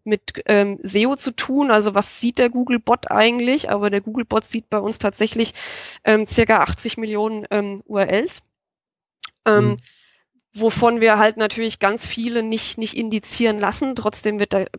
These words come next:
Speaker 1: da, das Zeug natürlich, ähm, ja, gecrawlt oder, oder muss auch gecrawlt werden.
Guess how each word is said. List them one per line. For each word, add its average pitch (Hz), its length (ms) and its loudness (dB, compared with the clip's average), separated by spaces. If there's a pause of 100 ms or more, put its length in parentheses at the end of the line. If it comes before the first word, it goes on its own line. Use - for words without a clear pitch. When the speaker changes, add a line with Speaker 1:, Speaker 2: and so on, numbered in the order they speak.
(100)
Speaker 1:
da, 202 120 2
das - 260 -6
Zeug 208 240 2
natürlich, 208 540 0
ähm, 190 500 -4
ja, 185 280 -2
gecrawlt 202 680 2
oder, 196 300 0
oder 196 320 -4
muss 226 600 0
auch 254 240 2
gecrawlt 233 520 0
werden. 226 300 -2